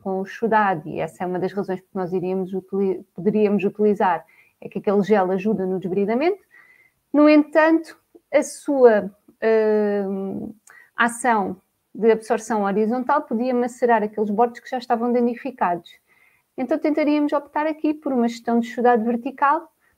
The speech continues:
ou com fibras gelificantes, ou com espumas, ou com poliacrilatos. Neste caso, poliacrilatos nós não temos disponíveis na unidade. As espumas, eh,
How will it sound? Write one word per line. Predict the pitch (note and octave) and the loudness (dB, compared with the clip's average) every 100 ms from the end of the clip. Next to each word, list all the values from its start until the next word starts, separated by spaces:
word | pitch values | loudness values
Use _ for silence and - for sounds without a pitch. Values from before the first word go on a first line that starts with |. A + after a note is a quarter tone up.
| _ _ _ _ - | _ _ _ _ 0
ou | F3 | 0
com | D4+ | 0
fibras | - A#3+ A#3+ B3 | 0 0 2 0
gelificantes, | B3 A#3+ B3+ B3 D4+ D4 D4 - - _ - | 0 -2 -4 -4 -2 -2 -4 -12 -20 _ -8
ou | C4+ B3+ | -2 -2
com | B3 | -2
espumas, | A#3+ - - C#4+ C4 B3+ - | -4 -4 -2 0 0 -4 -4
ou | - | -4
com | A#3 A3+ A3 | 0 0 0
poliacrilatos. | F#3+ G3 G3 F#3+ F3 D#3+ - - - | 0 -2 -4 -4 -2 -2 -6 -10 -8
Neste | A#3+ B3 | -8 -6
caso, | - A3+ G3 - - - - | -2 -2 -2 -8 -20 -6 6
poliacrilatos | B3 A#3+ B3 B3 A3+ G3+ G#3 | 6 6 4 6 6 4 -4
nós | F3+ | -2
não | F3+ F3 | -2 -4
temos | F3 F3+ - | -4 -6 -8
disponíveis | - - E3+ D#3+ E3 | -12 -4 -2 -2 -4
na | E3+ | -2
unidade. | F#3+ A3+ C#4 F4+ - _ _ _ _ _ - | 0 0 0 -2 -6 _ _ _ _ _ -2
As | D#4+ - | -2 -2
espumas, | - - D#4 B3+ G3+ F#3 - - A#3 | -8 2 4 4 2 0 -6 -16 -10
eh, | - A#3+ A#3+ A#3 A3+ A3+ | 0 4 4 4 2 0